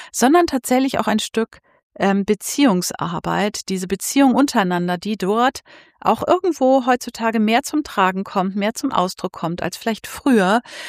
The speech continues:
und, ähm, die auch moderiert werden möchte. Dann, ähm, ein ganz, ganz spannendes Thema, was gar nicht so offensichtlich ist, ähm, aber was unglaublich wertvoll und wichtig ist, ist,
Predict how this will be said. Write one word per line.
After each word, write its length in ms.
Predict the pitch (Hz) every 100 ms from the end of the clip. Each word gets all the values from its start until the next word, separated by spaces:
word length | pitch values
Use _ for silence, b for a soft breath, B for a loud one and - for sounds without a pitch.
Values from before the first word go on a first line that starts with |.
| B B
und, 420 | - 208 214 -
ähm, 260 | - 202 202
die 180 | 226 -
auch 240 | 175 202
moderiert 640 | 208 202 202 190 196 - - _ -
werden 380 | 165 165 185
möchte. 540 | 170 143 - - 151 147 _ _ _ _ _ _ _ _ _ - B B B B B B _ _ _ _ _ _ _
Dann, 580 | 220 220 277 226 190 170 -
ähm, 300 | 208 196 190
ein 240 | 190 208
ganz, 280 | 214 226 349
ganz 240 | 269 254 -
spannendes 520 | 247 226 226 226 -
Thema, 340 | 247 262 254
was 220 | 214 226
gar 160 | - 294
nicht 180 | 403 -
so 240 | 262 269
offensichtlich 840 | 220 - 202 196 196 - 170 -
ist, 540 | - 180 226 - - - _ _ -
ähm, 240 | 190 190
aber 200 | - 202
was 160 | 202 196 -
unglaublich 720 | 339 359 247 190 180 175 - - - -
wertvoll 540 | 160 208 - - 196
und 160 | 180 170
wichtig 460 | 208 - 185 -
ist, 420 | - 170 180 - -
ist, 360 | 165 - -